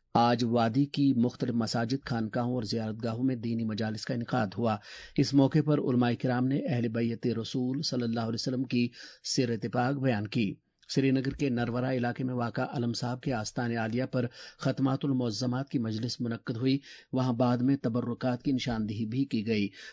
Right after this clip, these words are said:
दरियासना नेशनल कॉन्फ्रेंस के सदर डॉक्टर फारूक अब्दुल्ला और नायब सदर व वजीर आला उमर अब्दुल्ला ने माह रब्बीउल अव्वल की आमद पर जम्मू कश्मीर के लोगों को मुबारकबाद दी है।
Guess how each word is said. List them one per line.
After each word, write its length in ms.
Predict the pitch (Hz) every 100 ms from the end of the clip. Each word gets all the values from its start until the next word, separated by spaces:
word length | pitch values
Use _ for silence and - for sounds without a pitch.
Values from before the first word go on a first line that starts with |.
| -
दरियासना 420 | 135 147 143 160
नेशनल 300 | 147 135 120
कॉन्फ्रेंस 420 | 127 131 123 151 -
के 100 | 131
सदर 240 | 131 123
डॉक्टर 260 | 139 120 117
फारूक 280 | 113 113 117
अब्दुल्ला 260 | 117 127
और 100 | 135
नायब 220 | 123 120 110
सदर 220 | - 120 120
व 200 | 120 110
वजीर 240 | 107 135
आला 160 | 131 135
उमर 220 | 120 113
अब्दुल्ला 260 | 110 123
ने 180 | 123 127 123 - - -
माह 240 | 123 123
रब्बीउल 340 | 131 117 123 131
अव्वल 220 | 123 127
की 140 | 123 135
आमद 200 | 110 110
पर 120 | 104
जम्मू 180 | 110 117
कश्मीर 380 | 107 110 - 135
के 100 | 139
लोगों 260 | 120 110 117
को 100 | 143
मुबारकबाद 600 | 127 117 107 104 107 104
दी 140 | 110
है। 260 | 107 113